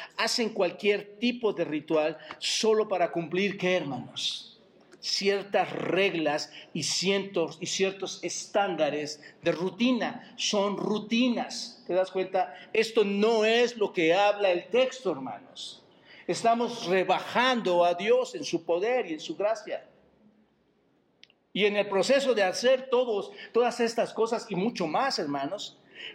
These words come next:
creen que están ganando, ¿qué, hermanos?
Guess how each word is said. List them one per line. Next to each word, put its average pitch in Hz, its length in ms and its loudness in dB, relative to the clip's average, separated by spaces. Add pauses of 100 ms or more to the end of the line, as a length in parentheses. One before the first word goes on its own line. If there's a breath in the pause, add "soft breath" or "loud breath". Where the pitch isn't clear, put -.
creen 233 300 2
que 226 100 -2
están 220 340 0
ganando, 190 540 2
¿qué, 196 140 2
hermanos? 160 720 -4